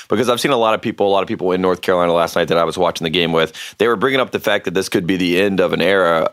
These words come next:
uh, you know, with this defense. So Thomas Davis, Julius Peppers, you know, some of these names that, that have been around for so long and have been a staple on this team,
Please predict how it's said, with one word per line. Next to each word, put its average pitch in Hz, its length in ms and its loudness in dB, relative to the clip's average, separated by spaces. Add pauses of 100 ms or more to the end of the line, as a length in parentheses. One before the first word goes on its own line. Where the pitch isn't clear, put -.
uh, 85 320 2
you 87 100 -2
know, 85 100 2
with 85 160 0
this 82 160 -2
defense. 123 460 -2
So 85 120 0
Thomas 90 400 -2
Davis, 90 420 0
Julius 87 340 0
Peppers, 104 500 -2 (260)
you 104 80 -2
know, 107 140 0
some 139 200 0
of 127 60 -2
these 113 180 0
names 104 320 0
that, 82 240 0
that 92 60 2
have 90 160 -2
been 107 100 0
around 98 320 2
for 92 140 -2
so 95 200 0
long 92 480 0
and 87 100 -2
have 80 120 -2
been 85 100 -2
a 85 60 -2
staple 98 380 -2
on 87 180 0
this 80 160 -4
team, 135 480 0